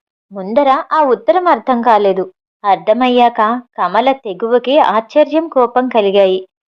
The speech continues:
ఆ కోపంలో కమల చేసిన తెలివి తక్కువ పని గురించి, ఆమె తమ్ముడికి, తన సంతానానికి ఉత్తరాలు రాసి పడేశాడు.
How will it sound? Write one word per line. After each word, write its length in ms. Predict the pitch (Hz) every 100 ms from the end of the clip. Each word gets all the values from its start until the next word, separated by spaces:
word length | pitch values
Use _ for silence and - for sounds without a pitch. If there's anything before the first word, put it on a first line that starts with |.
| _ -
ఆ 120 | 277
కోపంలో 720 | 269 220 190 196 262 233 214 220
కమల 400 | - 233 254 349
చేసిన 420 | 349 330 302 302
తెలివి 320 | 294 214 240
తక్కువ 380 | 247 247 247 240
పని 260 | 233 226 202
గురించి, 600 | 202 202 190 196 190 _ _ _ 226
ఆమె 220 | 220 202
తమ్ముడికి, 760 | 190 190 190 247 254 226 240 - 285
తన 100 | 285
సంతానానికి 1040 | 277 196 202 277 269 226 202 196 196 196 196
ఉత్తరాలు 540 | 185 208 240 294 294
రాసి 340 | 262 220 330 -
పడేశాడు. 560 | 220 214 214 196 185